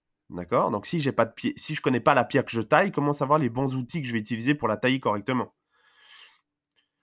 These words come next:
Alors, n'oubliez pas que lorsque vous entamez cette préparation physique, vous investissez en vous-même.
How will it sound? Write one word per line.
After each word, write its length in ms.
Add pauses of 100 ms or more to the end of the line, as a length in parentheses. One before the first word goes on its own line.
(160)
Alors, 140
n'oubliez 300
pas 160
que 100
lorsque 300
vous 380
entamez 440
cette 160
préparation 480
physique, 460 (420)
vous 640
investissez 1300
en 220
vous-même. 720